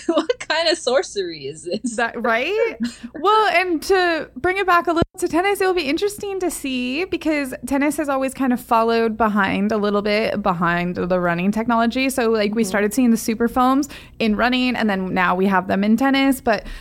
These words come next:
Speaker 2: the carbon plate, th-, there's actually a carbon plate in the Coco shoe, the New Balance Coco shoe.
Speaker 1: Oh, wow.
Speaker 2: So,
Speaker 1: Okay.
Speaker 2: yeah, but that shoe is, like, a little bit more built, a little more sturdy. So I went,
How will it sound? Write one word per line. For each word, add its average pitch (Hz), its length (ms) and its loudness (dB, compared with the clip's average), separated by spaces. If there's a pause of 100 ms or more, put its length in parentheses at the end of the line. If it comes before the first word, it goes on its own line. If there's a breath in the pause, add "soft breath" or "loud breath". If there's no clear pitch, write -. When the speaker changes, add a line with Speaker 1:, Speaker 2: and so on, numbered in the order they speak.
Speaker 2:
the 233 80 -2
carbon 226 380 2
plate, 240 340 -2
th-, - 160 -4
there's 226 220 2
actually 226 300 0
a - 20 0
carbon 247 280 0
plate 214 300 -4
in 214 240 -4
the 190 300 -2
Coco 233 420 -4
shoe, 294 300 -10
the 262 100 -6
New 202 160 -6
Balance 202 300 -8
Coco 226 340 -6
shoe. 262 200 -8
Speaker 1:
Oh, 294 180 2
wow. 190 240 0 (100)
Speaker 2:
So, 302 100 4 (300)
Speaker 1:
Okay. 180 300 -2
Speaker 2:
yeah, 311 580 4 (220 soft breath)
but 269 140 -2
that 294 200 0
shoe 339 260 -2
is, 330 140 -2
like, 294 240 -2 (320)
a 240 60 2
little 240 200 4
bit 240 160 -4
more 226 160 0
built, 240 480 0
a - 80 -2
little 233 160 2
more 226 160 0
sturdy. 226 640 -4
So 285 120 -4
I 226 80 0
went, 214 180 -4